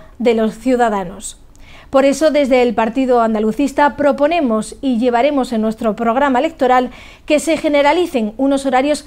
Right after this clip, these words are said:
flexibles de mañana y tarde en la administración local y en las empresas públicas municipales. Es solo cuestión de una mejor organización y racionalización del personal,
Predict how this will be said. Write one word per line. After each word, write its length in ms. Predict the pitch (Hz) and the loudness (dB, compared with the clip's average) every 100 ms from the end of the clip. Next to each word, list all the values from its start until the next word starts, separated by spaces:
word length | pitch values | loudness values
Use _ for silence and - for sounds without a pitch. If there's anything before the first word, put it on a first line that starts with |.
| - | -16
flexibles 760 | - 233 220 - 320 233 202 - - - | -6 -4 -4 -2 0 0 -2 -6 -18 -6
de 100 | 226 | -2
mañana 440 | 214 247 277 277 - | 0 2 2 0 -2
y 120 | 339 | -2
tarde 420 | 339 247 240 269 - - - | 0 2 2 0 -4 -20 -12
en 120 | 190 | -8
la 80 | 190 | -4
administración 680 | 208 226 240 262 247 330 339 | -2 -2 -2 -4 -2 0 0
local 380 | 233 254 254 262 - - | 2 2 2 -2 -14 -4
y 100 | 240 | -2
en 60 | |
las 180 | 220 214 | -2 -2
empresas 480 | 220 214 285 277 294 | -4 -4 -4 -6 -8
públicas 600 | - 254 240 240 247 262 | -4 -4 -2 -2 -2 -4
municipales. 960 | 285 247 240 220 233 196 - - - - - - - - - - - | -4 -2 -2 -4 -4 -6 -8 -14 -20 -20 -20 -20 -20 -20 -20 -20 -4
Es 120 | 247 | -2
solo 360 | 285 277 269 247 | 2 4 4 4
cuestión 520 | 247 240 277 285 294 | 0 2 2 2 2
de 120 | 262 | 2
una 200 | 262 262 | 2 0
mejor 400 | 254 226 285 302 | 0 0 0 2
organización 840 | 294 294 269 262 285 294 277 277 277 - - | 2 2 0 -2 -2 -4 0 0 0 -6 -2
y 160 | 320 - | 0 0
racionalización 960 | 294 285 269 277 262 269 269 269 349 294 | 0 0 0 0 0 0 -2 -2 0 0
del 180 | 220 202 | 0 -2
personal, 520 | 214 214 269 294 226 | -4 -2 0 2 0